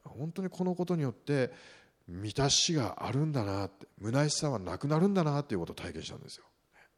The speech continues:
で、虚しさを体験するとどうなるか。虚しさを体験する。イエス様はその虚しさのた-、あ、あの、虚しさを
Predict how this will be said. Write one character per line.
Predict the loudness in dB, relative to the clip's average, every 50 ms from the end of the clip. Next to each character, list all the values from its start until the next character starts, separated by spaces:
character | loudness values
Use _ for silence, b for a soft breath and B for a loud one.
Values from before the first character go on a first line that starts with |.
| B B B B B B B B B B
で、 | 0 4
虚 | 6 6 6 6 6
し | 4
さ | 4 4 4
を | 4 4
体 | 2 2 4 4 4 4
験 | 4 2 2 2
す | 2 0
る | 2 2
と | 2 4
ど | 4 4 4
う | 4
な | 4 2
る | 0 -2
か。 | -4 -8 -10 -12 -12 _ _ _ _ _ _ -18 -18 -18 -18 -20 _ _ _ _ _ _ _ _ _ _ -20 -20 -20 _ _ -12
虚 | -4 -2 2 2 2 2
し |
さ | 2 2 2
を | 2
体 | 0 -2 -2 -2
験 | -2 -4 -6
す | -6 -8
る。 | -10 -12 B B B B B B B
イ | 0
エ | 0 2
ス | 2
様 | 2 2 2 2
は | 2 0
そ | 0 -2
の | -2 -2
虚 | -2 0 0 0 0
し | 0
さ | -2 -2
の | -2 -4
た-、 | -6 -4 -6 -6
あ、 | -6 -4 -6 -6 -6 -8 -10 _
あ | -6 -6 -4
の、 | -4 -4 -6 -6 -6
虚 | -6 -4 -2 -2 -2
し | -2
さ | 0 0 2 2
を | 0 -2